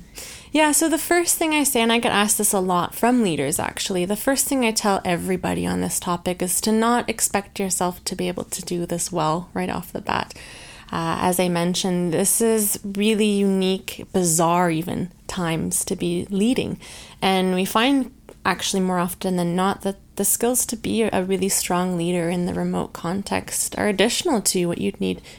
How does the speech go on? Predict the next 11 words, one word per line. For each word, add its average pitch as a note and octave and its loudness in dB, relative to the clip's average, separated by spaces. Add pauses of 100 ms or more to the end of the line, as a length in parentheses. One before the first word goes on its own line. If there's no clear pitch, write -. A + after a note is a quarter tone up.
(100)
in F#3 2
the F3 2
office. E3+ -2
So G#3 2 (360)
it G#3+ 2
is A3 2
a, F#3+ 4
a - -2
time F#3 0
of F3+ -2
learning F3 -2